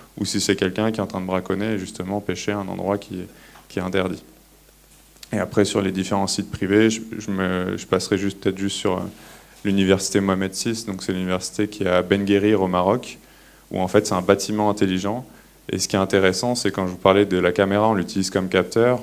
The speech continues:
on va utiliser la caméra exclusivement pour compter le nombre de personnes qui rentrent et qui sortent,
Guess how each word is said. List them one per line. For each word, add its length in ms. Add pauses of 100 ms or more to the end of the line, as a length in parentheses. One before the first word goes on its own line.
(100)
on 120
va 160
utiliser 400
la 100
caméra 540 (100)
exclusivement 720
pour 180
compter 300
le 60
nombre 160
de 80
personnes 400
qui 140
rentrent 300
et 40
qui 120
sortent, 380